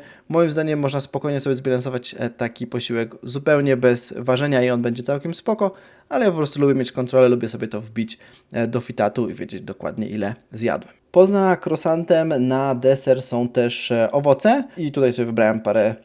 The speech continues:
e, rodzajów owoców. W sumie wyszło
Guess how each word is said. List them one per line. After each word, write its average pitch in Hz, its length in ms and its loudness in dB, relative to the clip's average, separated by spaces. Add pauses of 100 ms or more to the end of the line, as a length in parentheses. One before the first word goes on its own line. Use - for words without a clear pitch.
(120)
e, 110 240 -2
rodzajów 117 540 2
owoców. 131 600 2 (340)
W - 80 -6
sumie 175 600 2
wyszło 131 840 4